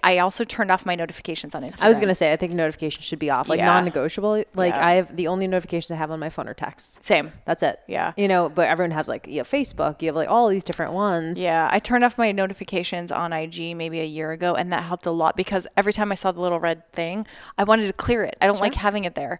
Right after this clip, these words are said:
Speaker 2: Right.
Speaker 1: So I was constantly checking my D Ms, constantly checking my D Ms. And, um, so I took that off, and that's helped.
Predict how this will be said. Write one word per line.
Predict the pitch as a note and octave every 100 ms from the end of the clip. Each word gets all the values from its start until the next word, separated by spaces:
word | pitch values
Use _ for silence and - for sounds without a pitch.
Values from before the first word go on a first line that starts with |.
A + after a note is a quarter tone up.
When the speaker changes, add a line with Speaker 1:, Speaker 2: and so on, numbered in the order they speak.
| F#3
Speaker 2:
Right. | A3+ -
Speaker 1:
So | A3
I |
was | F#3 -
constantly | G#3+ G#3+ G#3
checking | - F#3+
my | F3+
D | E3+ F#3
Ms, | E3+
constantly | - F#3 F#3+
checking | - F3+
my | E3 D#3
D | E3
Ms. | D#3+ F3 - - - -
And, | F3+ F3 F3 E3+
um, | E3 -
so | - F#3+
I |
took | A#3
that | A3 F#3
off, | E3+ E3
and | - F3+ E3
that's | D#3+
helped. | - D#3+ - -